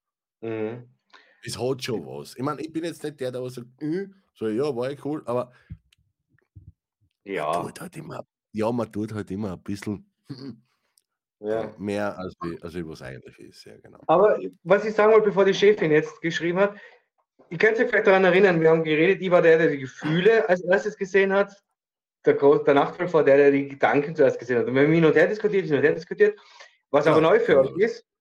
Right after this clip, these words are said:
Speaker 1: wir haben uns darauf geeinigt, der Gedanke ist vorne. Ich war aber nicht so, ja, okay, ich hab ihm, sechzig Prozent hab ich ihm recht gegeben. Am
Speaker 2: Ja.
Speaker 1: nächsten Tag nehme ich mein Handy in die Hand. Was
Speaker 2: <laughs>
Speaker 1: passiert? Der Große hat mir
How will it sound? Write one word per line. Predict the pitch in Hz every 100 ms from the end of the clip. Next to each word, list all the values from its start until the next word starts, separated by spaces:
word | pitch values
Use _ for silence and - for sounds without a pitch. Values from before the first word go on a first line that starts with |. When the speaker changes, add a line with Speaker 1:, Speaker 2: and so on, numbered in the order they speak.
| _ _ _
Speaker 1:
wir | 151
haben | 160
uns |
darauf | 160 160
geeinigt, | 151 143 170
der | 160
Gedanke | 143 131 117 -
ist | 104 -
vorne. | - 123 165 196 _ _ -
Ich | 156
war | 160 208
aber | 269
nicht | 262 277
so, | 262 233 226 226 220 214 202 147
ja, | 165 170
okay, | 180 160 151
ich |
hab | 160
ihm, | 175 175 - _ _
sechzig | 160 147 170
Prozent | 156 147 139
hab | 131
ich | 120
ihm |
recht | 104 -
gegeben. | 92 - _ _ _ _
Am | 139 147 147
Speaker 2:
Ja. |
Speaker 1:
nächsten | 147 143 - 143 139
Tag | 160 175 139 190 240 - _ _ _ _
nehme | 110 127
ich | 135
mein | 131 123
Handy | 147 190
in | 120
die | 113
Hand. | 117 180 - _ _ _ _ _ _ _ _ -
Was | 147 165
Speaker 2:
<laughs> |
Speaker 1:
passiert? | 156 - - 196 131 - - - _ _ _ _ _ _ _ _ _ _ _ _
Der | 143 139 135
Große | 131 151 175
hat | 220 202
mir | 175 160 147 143